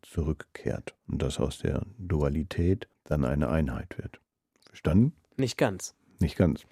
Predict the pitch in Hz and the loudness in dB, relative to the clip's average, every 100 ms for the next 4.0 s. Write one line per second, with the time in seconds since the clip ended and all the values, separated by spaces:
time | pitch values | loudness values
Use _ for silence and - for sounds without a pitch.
0 | _ 139 - 127 110 185 202 180 175 165 | _ 0 2 0 0 2 4 4 4 2
1 | 151 143 135 143 160 160 - - _ _ | 0 2 2 2 2 2 0 -8 _ _
2 | 139 127 - 127 117 110 110 - - - | 0 2 2 4 4 4 0 -4 -6 -2
3 | 127 123 - 117 92 87 98 107 131 170 | -2 -2 -4 -4 -4 -4 -4 2 6 6